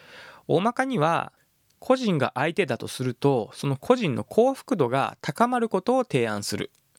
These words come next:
また、企業さんが相手であれば、その企業さんが利益を出せる未来を提示してあげることだと思います。以上三つをおさらいしてみると、一つ目が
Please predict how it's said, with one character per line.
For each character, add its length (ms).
ま 100
た、 240
企 200
業 140
さ 200
ん 80
が 140
相 140
手 120
で 180
あ 120
れ 140
ば、 440
そ 120
の 80
企 200
業 160
さ 180
ん 80
が 320
利 220
益 240
を 100
出 120
せ 140
る 80
未 140
来 200
を 240
提 200
示 120
し 100
て 80
あ 100
げ 140
る 80
こ 120
と 100
だ 80
と 180
思 160
い 40
ま 180
す。 280
以 100
上 220
三 260
つ 220
を 220
お 60
さ 140
ら 120
い 40
し 60
て 80
み 100
る 100
と、 520
一 220
つ 100
目 140
が 280